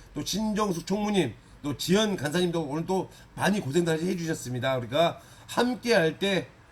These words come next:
이렇-, 이렇게 좋은 결과를 낳을 것 같습니다. 다시 한번 부탁드리겠습니다. 우리 시-, 우리 금천구 주민 여러분들 좀 믿고 천천히 질서도 지키가면서 양보도 해가면서 그리고 웃으면서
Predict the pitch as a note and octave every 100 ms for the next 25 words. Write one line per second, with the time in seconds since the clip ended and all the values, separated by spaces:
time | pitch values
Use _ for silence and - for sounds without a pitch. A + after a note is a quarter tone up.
0 | - C3 C3+ E3 F3 F3 E3 A3 - -
1 | - - - - E3 G3+ A#3+ G#3+ D#3 C#3+
2 | D#3 G#3 G#3+ F3+ - - - E3+ F3 C3+
3 | D3 C3 B2 A2 - - - - - -
4 | E3+ F3+ B3 B3 - _ _ - E3+ E3+
5 | D#3+ D#3 D#3+ B2+ - - _ _ _ _
6 | - D3+ E3 E3 - F#3+ G3 E3+ D#3+ E3
7 | F3+ F3+ F#3+ F3 E3 D#3+ D#3+ D#3+ G#3+ E3+
8 | - _ _ _ _ _ D3+ D#3+ D3 F#3+
9 | - A#3 - - _ _ - A3 B3+ B3
10 | A3+ A3+ D#3+ - - - - E3 F3 F#3+
11 | C3 - E3+ E3 E3+ E3 A3+ G#3 A#2+ D#3
12 | F3+ F#3 F3 F3 D#3 A3 C4 B3 - _
13 | _ _ C3+ D3 E3+ F#3+ B3+ B3+ - F#3